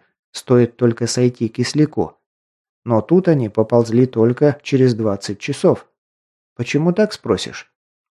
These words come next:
Ответ, дружище, очень простой. Рядом с московским кластером синхронно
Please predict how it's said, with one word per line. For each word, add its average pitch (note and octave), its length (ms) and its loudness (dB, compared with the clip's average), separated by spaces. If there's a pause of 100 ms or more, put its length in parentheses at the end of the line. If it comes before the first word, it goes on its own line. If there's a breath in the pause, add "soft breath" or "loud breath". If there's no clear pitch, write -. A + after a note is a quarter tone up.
Ответ, A2+ 600 0
дружище, F3+ 800 2
очень C#3 460 -2
простой. G#2+ 560 -4 (680)
Рядом B2+ 460 2
с - 100 -12
московским B2+ 680 0
кластером C#3 640 0
синхронно B2 760 0